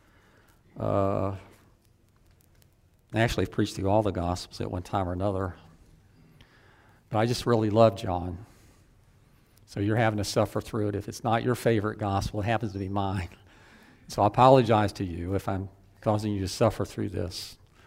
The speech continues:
Uh, but I just love John's Gospel. And one of the reasons I do is because it's rather unique.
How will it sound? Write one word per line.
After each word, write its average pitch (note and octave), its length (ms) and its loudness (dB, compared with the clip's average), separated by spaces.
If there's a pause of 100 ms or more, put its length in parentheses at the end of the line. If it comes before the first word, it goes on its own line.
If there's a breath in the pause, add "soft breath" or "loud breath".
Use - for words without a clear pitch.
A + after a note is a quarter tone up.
(800 soft breath)
Uh, F#2 220 -10 (880)
but G2+ 100 0
I G#2 40 2
just G#2 220 -4
love A2+ 460 4
John's G2 300 0
Gospel. G2+ 580 0
And F#2 180 -4 (480 loud breath)
one E3+ 140 2
of E3 60 6
the B2 60 2
reasons A#2+ 380 4
I F#2+ 140 2
do A2+ 140 2
is B2+ 140 4
because G#2+ 320 -4
it's A2+ 240 -6
rather C#3 300 4
unique. G2 640 -2